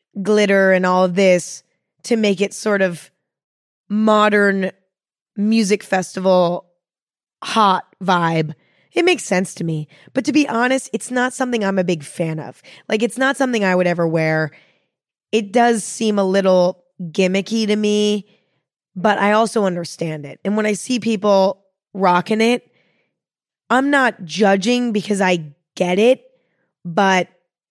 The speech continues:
it's not something I would ever do. And on top of that, I think it's on its way out. Like, I think Coachella twenty twenty-five, it's gonna be not cool anymore.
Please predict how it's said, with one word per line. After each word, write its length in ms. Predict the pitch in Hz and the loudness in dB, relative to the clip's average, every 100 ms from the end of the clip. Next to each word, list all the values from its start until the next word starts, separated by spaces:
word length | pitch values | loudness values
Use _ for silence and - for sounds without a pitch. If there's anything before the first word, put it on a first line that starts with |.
| _ | _
it's 220 | 202 196 214 | -8 -6 -2
not 220 | 214 214 | -2 0
something 300 | 214 196 180 | -2 -2 -2
I 100 | 170 | 0
would 140 | 165 | -2
ever 200 | 156 165 | -2 -8
do. 220 | 160 143 - _ _ _ _ _ _ - | -10 -12 -14 _ _ _ _ _ _ -4
And 120 | 226 | 0
on 160 | 220 | 0
top 300 | 196 196 208 | 0 0 0
of 60 | 220 | 0
that, 320 | 247 269 285 - _ _ _ _ _ _ _ - | 0 2 0 -4 _ _ _ _ _ _ _ -2
I 80 | |
think 200 | 208 233 | 0 0
it's 140 | 214 - | -2 -2
on 160 | 190 | -2
its 140 | 175 - | -2 -4
way 180 | 165 160 | -6 -6
out. 300 | 127 - _ _ - | -12 -18 _ _ -4
Like, 180 | 190 190 | -2 0
I 120 | 196 | 0
think 300 | 185 220 202 _ _ _ - | 0 -2 -2 _ _ _ -4
Coachella 500 | 208 196 220 226 220 | -2 0 2 2 0
twenty 260 | 214 214 | -2 -4
twenty-five, 840 | 190 202 196 190 180 185 202 202 _ _ _ _ _ _ - | -2 -2 -2 0 2 2 0 -4 _ _ _ _ _ _ -8
it's 180 | 190 | -6
gonna 260 | - 226 202 | -2 -2 -2
be 640 | 185 185 180 175 170 170 _ _ _ _ _ - | -2 0 2 2 0 -4 _ _ _ _ _ -8
not 340 | 180 185 190 | -2 0 -2
cool 240 | - 202 180 | 0 0 0
anymore. 480 | 160 160 147 113 | -2 -6 -8 -12